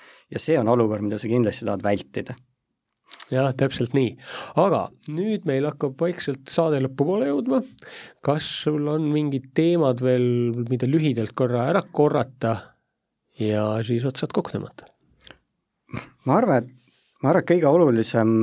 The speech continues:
Speaker 1: äh, oleks see, et me võib-olla oleme jätnud siin mulje, et tegelikult on seis,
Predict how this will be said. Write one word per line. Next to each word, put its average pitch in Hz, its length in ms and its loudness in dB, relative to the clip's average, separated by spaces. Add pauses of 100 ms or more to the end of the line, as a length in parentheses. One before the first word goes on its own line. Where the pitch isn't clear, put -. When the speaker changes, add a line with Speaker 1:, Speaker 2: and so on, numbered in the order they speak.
Speaker 1:
äh, 110 400 2
oleks 127 320 0
see, 131 160 4
et 123 160 -14 (800)
me 127 80 4
võib-olla 147 400 4
oleme 120 240 4
jätnud 131 360 0
siin 117 260 0 (420)
mulje, 135 320 4
et - 120 -14 (160)
tegelikult 120 520 0
on 110 200 0
seis, 123 360 0